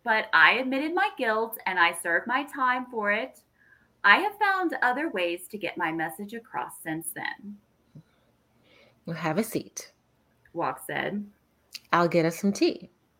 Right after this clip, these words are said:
Speaker 1: Walk went into her kitchen for the drinks. "I was so pleased to hear that those sweet, innocent chinchillas are going to be rehomed."
Speaker 2: "Well, like I said, some will go to pet stores, some to zoos.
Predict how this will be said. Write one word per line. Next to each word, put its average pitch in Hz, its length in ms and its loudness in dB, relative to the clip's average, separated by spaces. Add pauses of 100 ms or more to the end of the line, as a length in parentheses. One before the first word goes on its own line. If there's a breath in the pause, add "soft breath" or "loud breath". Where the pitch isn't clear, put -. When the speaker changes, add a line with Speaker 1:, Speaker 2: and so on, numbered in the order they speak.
(520 soft breath)
Speaker 1:
Walk 294 300 8
went 254 200 0
into 214 200 -2
her 190 140 2
kitchen 156 460 -6
for 151 100 -6
the 151 80 -4
drinks. - 560 -6 (1300 loud breath)
"I 220 120 12
was 254 200 2
so 262 460 10
pleased 202 640 0
to 190 100 0
hear 185 380 6
that 190 200 0
those 170 380 2
sweet, 220 520 -2
innocent 220 640 0
chinchillas 190 680 2
are - 240 0
going 185 300 4
to - 80 -6
be 190 160 -2
rehomed." 175 760 -4 (1200 loud breath)
Speaker 2:
"Well, 240 140 10
like 277 200 8
I 302 60 6
said, 180 420 8
some 208 300 8
will 247 100 8
go 254 140 8
to 262 60 10
pet 254 240 2
stores, 226 600 8
some 220 240 2
to 233 140 2
zoos. 175 800 2